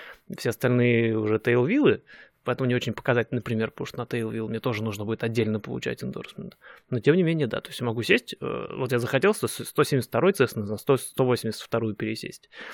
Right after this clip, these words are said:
Мне уже в школе нужно будет получить чекаут на это дело, потому что в общем случае они, <laughs> эти, эта школа, этот авиаклуб знает, что я не умею на них летать, и мне надо учить. Какой-нибудь другой, например, если я где-то захочу, вот я щас лечу в Колорадо зимой, у меня есть две опции.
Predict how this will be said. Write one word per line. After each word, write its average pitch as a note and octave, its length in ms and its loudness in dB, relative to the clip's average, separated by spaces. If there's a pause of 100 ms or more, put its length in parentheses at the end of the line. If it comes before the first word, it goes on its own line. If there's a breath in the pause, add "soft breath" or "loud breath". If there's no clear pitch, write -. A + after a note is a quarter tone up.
(140 loud breath)
Мне B2 160 2
уже D#3+ 160 2
в - 60 -2
школе E3 280 4
нужно C3 260 2
будет C3+ 180 2
получить A#2+ 380 -2
чекаут F#2+ 460 -6
на A2 60 -4
это A2+ 120 -4
дело, G#3+ 220 2
потому A2+ 320 -2
что - 160 -8
в B2+ 60 4
общем C#3+ 200 2
случае B2 380 -2
они, D#3+ 260 0 (440 loud breath)
<laughs> - 560 -4
эти, D3+ 300 6 (300 loud breath)
эта - 220 6
школа, B2 340 8
этот D#3+ 300 4 (100)
авиаклуб A#2+ 460 4
знает, A#2 420 8
что - 160 0
я D3+ 80 4
не E3 100 2
умею F#3 240 6
на G3 60 4
них G#3 220 2
летать, G#3+ 300 2
и G3+ 40 2
мне G3+ 160 2
надо G3 200 2
учить. G3+ 300 -2 (360 loud breath)
Какой-нибудь E3 400 4
другой, D#3 360 6
например, F3 340 4
если C#3 160 0
я C3 40 2
где-то C3+ 200 2
захочу, A#2+ 360 -2
вот A2+ 140 -2
я A2+ 80 0
щас - 140 -6
лечу B2 200 0
в - 80 -8
Колорадо D3+ 380 2
зимой, A2 360 -4 (520 loud breath)
у - 60 -4
меня C3+ 80 8
есть A#2 120 6
две A#2 180 6
опции. - 460 -2